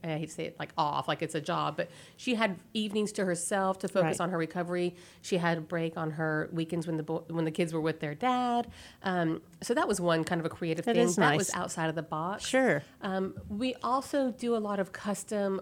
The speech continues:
Speaker 1: orders when we have somebody that travels an awful lot for work.
Speaker 2: Mm-hmm.
Speaker 1: And it might be that they get to pick two weekends, um, based on their schedule, or maybe it's,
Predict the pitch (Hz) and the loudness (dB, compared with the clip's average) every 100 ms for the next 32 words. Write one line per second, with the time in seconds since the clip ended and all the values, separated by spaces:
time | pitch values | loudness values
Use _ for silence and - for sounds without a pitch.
0 | 190 180 180 175 170 175 180 180 170 190 | -2 -2 0 0 -2 -2 0 0 -2 -4
1 | 180 - 190 180 - - 175 170 165 160 | -4 -4 -2 -4 -6 -8 -4 -2 -2 -4
2 | 175 160 151 156 151 - 156 147 - - | -4 -6 -6 -6 -6 -8 -6 -6 -8 -8
3 | 214 180 190 185 190 190 185 185 185 175 | -2 2 2 0 0 2 2 0 0 0
4 | 185 175 180 180 - 190 190 - 220 190 | -2 -4 -6 -6 -2 -4 -4 -4 -2 0
5 | 185 180 170 151 - 165 - - - 165 | -2 -4 -4 -6 -6 -8 -10 -20 -6 -2
6 | 156 156 170 156 165 151 - 180 170 156 | -2 0 -2 0 -2 -4 -2 -2 0 -2
7 | 165 170 170 165 175 170 170 - | 0 2 2 2 0 0 -2 -6